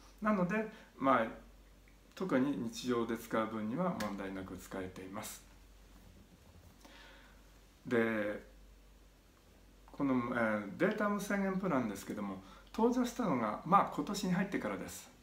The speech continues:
私も二ヶ月前までは、えー、携帯電話会社トゥルームーブという会社の、えー、月額千三百バーツで、えー、月の上限データ容量が百ギガビ-、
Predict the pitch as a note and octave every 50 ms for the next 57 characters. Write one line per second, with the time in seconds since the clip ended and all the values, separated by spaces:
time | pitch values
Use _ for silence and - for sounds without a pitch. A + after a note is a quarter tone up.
0 | - - - - - - D3 C3 - F#3+ F#3 F#3 - G3 E3+ D3 C3+ D3 D#3+ A3
1 | A3 A#3+ B3 - - A3 A3+ A3+ G#3 D#3+ A#2+ A2 G#2+ A2 G#2+ A2+ A#2 A#2 A#2+ -
2 | - - - - - B2+ A#2+ A#2+ A#2+ D3 D#3 D3+ D3+ D#3+ D#3 D3 C#3 D3 D3 D3
3 | C#3+ C#3+ C#3 C#3 C3 - - G2 - - - F3 G3 A#3+ B3 A#3+ A3+ A3 A3 G3+
4 | F3+ - A2+ - - F#2+ F#2 F#2 - - - - - C3 B2+ B2+ B2 B2+ B2 A#2
5 | A#2 A#2 - A#2 A2+ A#2+ A#2+ A#2+ - - A2 G#2 G#2 G2+ - A2+ - - - C3
6 | B2+ B2 B2 B2 - - - - A#2+ A2+ A2+ A2 A2 G#2 - - - C3 - D3+
7 | B2 G#2 F#2 - - - - - - - - E3 E3+ E3+ F3 E3+ E3 E3 D3+ C3
8 | C#3+ C3 B2 A#2+ - - G2 G2 A#2+ A2+ A#2 A#2 - - - - - - - G#2+
9 | G#2 G2+ G2 F#2+ F#2 F#2 F#2 - - - - - - - - A3+ G#3 D#3 A#2 G#2+
10 | A#2 A#2 A#2 A#2 A#2+ A#2+ A#2+ A#2 A2 B2 A#2+ A#2 A#2+ - A2 G#2+ G#2 G#2 G#2 F#2
11 | F#2+ F#2 F#2+ F#2+ F#2 F#2+ F#2 - B2 C3 - - F#3 F3+ F3 - C#3+ D3 C#3+ D#3
12 | C3+ B2+ C3 C#3 C#3 C3+ -